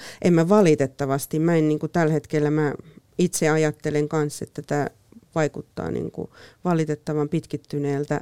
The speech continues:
tilanteelta ja mitään semmoista, niin kuin nopeata ratkaisua siihen, niin kuin suosion katoamiseen tai, tai, tai, niin kuin vallanvaihdokseen mä en valitettavasti tässä näe, mutta että kuten puhuttiin, niin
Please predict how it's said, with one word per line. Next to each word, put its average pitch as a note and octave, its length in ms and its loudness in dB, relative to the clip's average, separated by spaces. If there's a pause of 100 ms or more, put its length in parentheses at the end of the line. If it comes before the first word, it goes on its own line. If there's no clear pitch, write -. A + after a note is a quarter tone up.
tilanteelta D3 920 -2
ja D3 100 -2
mitään D3 320 -2
semmoista, D3 360 -4
niin D3+ 140 -6
kuin D3+ 160 -6 (340)
nopeata D3+ 460 2
ratkaisua B2 580 -2
siihen, - 500 -8
niin - 180 -8
kuin - 120 -12
suosion F#2 720 -8
katoamiseen A#2 1040 -4
tai, D#2 420 -4 (340)
tai, C#3 380 -2
tai, D3 500 -4 (100)
niin - 280 -6
kuin D3+ 220 -4
vallanvaihdokseen D#3+ 1040 -6
mä E2+ 100 -6
en E3 300 -8 (240)
valitettavasti D#3 920 -8 (580)
tässä B2+ 500 -4 (200)
näe, D#3 460 0
mutta D3+ 440 -6
että D#3 200 -6
kuten E3 320 -6
puhuttiin, D#3 760 -4
niin D3 160 -2